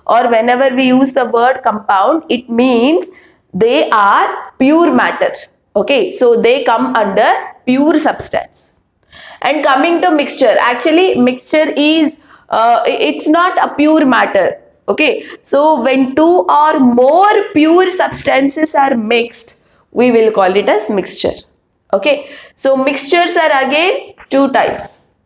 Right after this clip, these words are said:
homogeneous, homogeneous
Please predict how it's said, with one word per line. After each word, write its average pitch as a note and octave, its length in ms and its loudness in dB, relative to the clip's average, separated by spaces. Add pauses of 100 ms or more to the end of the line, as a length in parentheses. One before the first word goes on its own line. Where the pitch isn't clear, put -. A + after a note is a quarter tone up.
(400)
homogeneous, C#4 1300 0 (1700)
homogeneous B3 1500 0